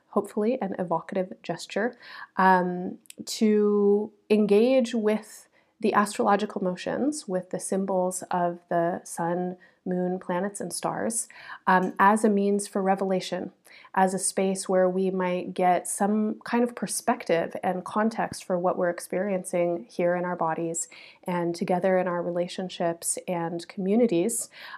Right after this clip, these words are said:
um, and of course global community. And maybe on also a, a different kind of level, which is definitely more subtle,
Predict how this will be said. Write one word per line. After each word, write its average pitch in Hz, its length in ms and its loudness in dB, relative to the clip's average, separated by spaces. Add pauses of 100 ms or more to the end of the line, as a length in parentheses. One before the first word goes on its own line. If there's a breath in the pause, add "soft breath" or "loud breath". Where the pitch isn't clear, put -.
um, 175 440 0 (140)
and 170 520 -2
of 185 120 -8
course 175 240 -4
global 196 340 2
community. 170 640 -2 (680 loud breath)
And 190 540 6 (360)
maybe 233 480 4
on 196 520 4
also 202 460 4
a, 175 160 2
a 190 100 4
different 220 380 0
kind 180 240 -2
of 175 100 -4
level, 175 540 0
which 190 380 -4
is 180 340 2
definitely 196 460 0
more 175 200 -2
subtle, 180 580 0